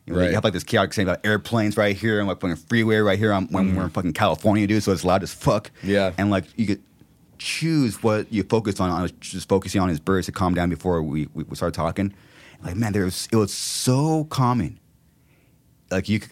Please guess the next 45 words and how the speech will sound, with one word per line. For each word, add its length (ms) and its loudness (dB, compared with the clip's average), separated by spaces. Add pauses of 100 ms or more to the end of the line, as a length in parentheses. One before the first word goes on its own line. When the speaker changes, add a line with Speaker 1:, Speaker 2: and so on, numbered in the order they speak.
(140)
Speaker 1:
it's 140 -10
just, 120 -8
like, 200 0
having, 420 0
like, 140 0 (600)
when 180 0
you 100 2
do 220 2
it 100 -2 (240)
right 180 2
sometimes, 560 -2
you 80 -4
know, 160 -2
I'm 160 -4
not, 260 -2
I 40 -6
don't, 120 -2
I 40 -4 (140)
don't 160 -2
get 100 -6
it 60 -10
right 140 0
every 140 -4
time, 240 -4
but 220 -2 (160)
Speaker 2:
Yeah. 300 -4 (840)
Speaker 1:
just 160 -10
be 60 2
able 140 0
to 40 -4
be 100 -2
present 460 0
and 100 -2
focus 360 0
on 100 2
something 400 -2
and 80 -2
just, 180 -6
like, 200 -2 (1800)
it's 240 -6
ultra 320 2
calm. 320 -4 (520)
Speaker 2:
Yeah, 280 0
is 260 0
it, 140 -12